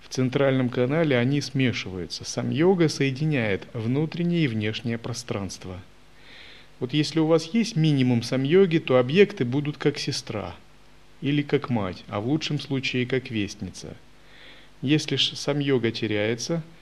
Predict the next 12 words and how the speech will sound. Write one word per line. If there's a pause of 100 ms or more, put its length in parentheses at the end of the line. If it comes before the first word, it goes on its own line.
(260)
вы
движетесь
в
сторону
восприятия
объектов
как
мирской
супруг. (1200)
И
как
бы